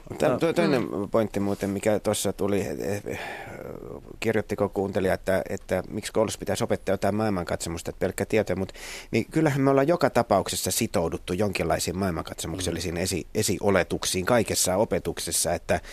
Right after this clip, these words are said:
Speaker 1: eihän E T-kään ole neutraalia tu-, niin kun, siinä oppiaine siinä mielessä, että kyllähän se on sitoutunut tiettyihin ajatuksiin.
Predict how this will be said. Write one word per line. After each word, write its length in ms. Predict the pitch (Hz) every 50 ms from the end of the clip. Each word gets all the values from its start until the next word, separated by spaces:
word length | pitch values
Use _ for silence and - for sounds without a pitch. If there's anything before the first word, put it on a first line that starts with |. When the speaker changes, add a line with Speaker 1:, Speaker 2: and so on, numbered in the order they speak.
| - - - -
Speaker 1:
eihän 220 | - 101 107 123
E 180 | 139 147 143 117
T-kään 420 | - 92 85 80 - 82 80 85
ole 60 | 90 95
neutraalia 680 | 98 95 90 80 - - 87 76 85 82 82 80 80
tu-, 180 | - - 90 - - 87 69 85 87
niin 120 | 90 87
kun, 240 | 82 90 87 87 90 - - - - - - - - - - - - - - - - 76
siinä 260 | - - 104 95 92 92 -
oppiaine 460 | - 107 95 101 - 98 87 82 90 90
siinä 260 | - 120 104 98 95
mielessä, 280 | 90 85 85 87 80
että 100 | 98 -
kyllähän 220 | - 107 98 95 95
se 60 | 117
on 80 | 120 117
sitoutunut 540 | - 151 - 117 101 92 - 90 92 85 -
tiettyihin 520 | - 104 95 - - - 90 82 92 92 92
ajatuksiin. 520 | 92 90 87 82 - 87 - - 92 87